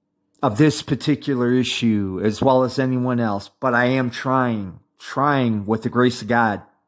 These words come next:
hopefully to change. And that is, people judge others at a higher standard than they judge themselves, which is, like I said,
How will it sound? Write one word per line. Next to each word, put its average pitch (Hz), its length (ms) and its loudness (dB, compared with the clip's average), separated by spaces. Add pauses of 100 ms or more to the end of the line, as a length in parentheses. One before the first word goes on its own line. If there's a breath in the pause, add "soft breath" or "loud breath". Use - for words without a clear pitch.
(680)
hopefully 120 580 0
to - 160 -12
change. 123 680 0 (680 soft breath)
And 139 220 0
that 180 300 2
is, 139 600 0 (880)
people 226 800 2 (220)
judge 180 640 2
others 123 920 0
at 143 180 0
a 131 60 0
higher 190 500 0
standard 147 760 -4
than 117 160 -4
they 123 180 2
judge 131 480 0
themselves, 117 1000 -2 (1300)
which 147 320 2
is, 147 340 2 (880)
like 110 120 -4
I - 20 -2
said, 131 680 0